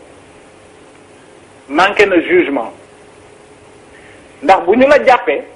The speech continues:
<clears throat> ngay leader convergence socialiste, war ngaa xam ne foo tollu agent brigade mobile de sûreté ñu ngi la topp di la surveiller. Am na erreur yoo xam ne waroo koo def.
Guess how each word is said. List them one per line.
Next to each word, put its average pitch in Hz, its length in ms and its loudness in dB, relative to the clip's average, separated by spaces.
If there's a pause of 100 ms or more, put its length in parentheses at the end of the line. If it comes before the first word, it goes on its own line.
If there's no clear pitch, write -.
<clears throat> - 1400 -18
ngay 175 240 2
leader 254 360 2
convergence 202 640 0
socialiste, 151 540 0 (1400)
war 180 220 2
ngaa 240 300 2
xam 190 180 -2
ne 135 140 -2 (1040)
foo 277 160 4 (120)
tollu 214 420 2
agent 214 360 0
brigade 202 380 0
mobile 208 340 0
de 190 100 2 (140)
sûreté 175 460 2 (600)
ñu 170 120 -4
ngi 214 120 4
la 202 120 4
topp - 340 -2
di 156 80 0
la 160 120 4
surveiller. 113 520 -6 (1500)
Am 196 160 0
na 196 160 2
erreur 185 340 4
yoo 175 180 4
xam 165 220 -2
ne 151 80 -6
waroo 151 280 4
koo 139 160 2
def. 113 140 -6